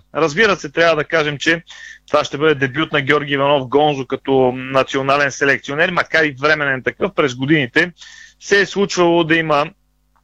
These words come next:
специалисти, които временно да поемат, а, докато се, а, предава щафетата от един треньор към друг. А, Ясен Петров хвърли оставка. И в общи линии то нямаше и какво друго решение да се вземе, освен, а, изпълняващия длъжността спортен директор да стане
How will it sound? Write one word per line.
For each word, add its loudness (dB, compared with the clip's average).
специалисти, -2
които -2
временно 0
да -4
поемат, -2
а, 2
докато -8
се, 2
а, 0
предава 0
щафетата -4
от -6
един -2
треньор 0
към -8
друг. -2
А, 2
Ясен 0
Петров -2
хвърли -2
оставка. -2
И 2
в -8
общи 0
линии -2
то 2
нямаше 0
и -4
какво -2
друго 2
решение 0
да -4
се -4
вземе, 0
освен, -2
а, 0
изпълняващия -2
длъжността -2
спортен -2
директор -2
да -10
стане -2